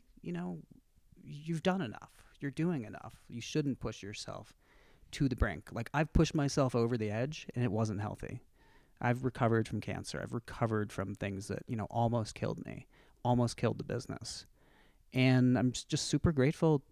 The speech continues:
to be here and have the opportunity to do a little bit more. I don't have to do all of it. I hope I, you know, can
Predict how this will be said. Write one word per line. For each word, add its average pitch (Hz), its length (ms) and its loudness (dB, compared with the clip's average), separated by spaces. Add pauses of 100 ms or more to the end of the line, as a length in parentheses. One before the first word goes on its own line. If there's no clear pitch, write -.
to 113 100 0
be 160 360 2
here - 400 -4
and 110 100 -4
have 110 180 2
the 113 80 4
opportunity 113 540 2
to 107 240 -2 (640)
do 131 160 4
a 127 40 6
little 120 220 2
bit 120 120 -4
more. 120 280 -4 (540)
I - 100 -4
don't 127 120 0
have 127 140 -6
to 123 80 -4
do 117 140 2
all 110 200 2
of 117 60 -2
it. 131 160 -2 (720)
I 107 100 -4
hope 107 260 0
I, 110 320 0 (140)
you 120 100 -8
know, 107 220 -8 (680)
can 110 300 -6